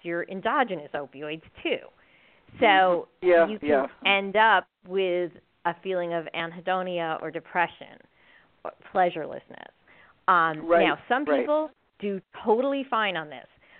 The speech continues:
Speaker 1: but other people, um, you know, it basically takes all the joy out of life,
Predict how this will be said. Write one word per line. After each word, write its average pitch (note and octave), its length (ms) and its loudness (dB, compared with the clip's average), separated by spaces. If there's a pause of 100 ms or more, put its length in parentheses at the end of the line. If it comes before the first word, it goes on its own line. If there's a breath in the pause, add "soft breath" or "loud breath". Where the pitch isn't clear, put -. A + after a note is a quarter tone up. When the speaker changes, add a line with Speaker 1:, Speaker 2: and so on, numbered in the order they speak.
(220 soft breath)
Speaker 1:
but F3 280 2 (260)
other C4 360 2
people, F#3+ 520 -2 (460 soft breath)
um, E3 640 2 (320)
you G3 100 -4
know, D#3 260 0 (160)
it F3+ 160 -4
basically G3 480 -4
takes E3+ 300 -8
all E3+ 140 -2
the F3+ 100 0
joy G3+ 300 -2
out D#3+ 160 0
of D3 120 -10
life, D3 240 -6